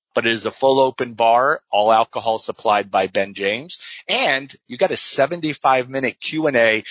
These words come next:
which is kinda cool, Jeff, because it's gonna take place in the ring after the matches. And this is strictly for people that are coming to the Fan Fest or part of the Brothership. And Ben has been a part of the Brothership since day one. So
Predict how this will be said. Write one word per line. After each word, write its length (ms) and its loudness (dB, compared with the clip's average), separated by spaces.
which 180 0
is 120 0
kinda 320 0
cool, 260 -2
Jeff, 320 -2
because 260 -10
it's 120 -8
gonna 240 -4
take 320 -6
place 600 0
in 280 -6
the 120 0
ring 600 -2
after 380 -4
the 100 0
matches. 640 -2
And 140 -6
this 180 0
is 100 -2
strictly 1080 0
for 200 -2
people 680 0
that 300 0
are 180 2
coming 400 -4
to 100 -4
the 100 2
Fan 320 0
Fest 480 0
or 240 2
part 340 0
of 160 -2
the 120 -6
Brothership. 720 -2
And 140 -8
Ben 160 0
has 160 -4
been 160 0
a 60 0
part 260 0
of 80 -4
the 80 -2
Brothership 640 -2
since 260 -4
day 220 2
one. 300 -4
So 340 2